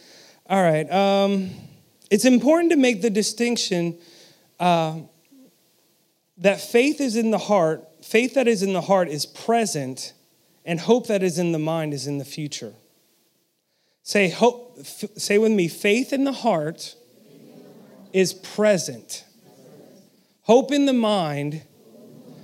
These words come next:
is in the future." Mark eleven twenty-four. "For this reason I am telling you, whatever you ask in prayer, believe." What is believe? The action with trust, "and be confident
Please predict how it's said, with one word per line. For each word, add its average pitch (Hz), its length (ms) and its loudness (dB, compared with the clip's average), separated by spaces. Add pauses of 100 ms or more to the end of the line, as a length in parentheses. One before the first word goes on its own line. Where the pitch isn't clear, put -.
(160)
is 170 180 0
in 190 160 4
the 160 60 -2
future." 196 640 -4 (1600)
Mark 214 300 4
eleven 220 380 4
twenty-four. 202 720 0 (300)
"For - 160 2
this 240 300 4
reason 254 340 2
I 208 140 0
am 208 120 2
telling 220 360 2
you, 156 200 -2
whatever 185 600 0
you 285 300 2
ask 202 560 -4 (320)
in 269 260 4
prayer, 208 400 2
believe." 202 920 2 (240)
What 165 180 -4
is 202 80 -2
believe? 233 460 0
The 202 120 -2
action 262 640 2 (560)
with 170 260 -4
trust, 277 460 0 (140)
"and 196 160 0
be 202 120 -2
confident 170 760 -4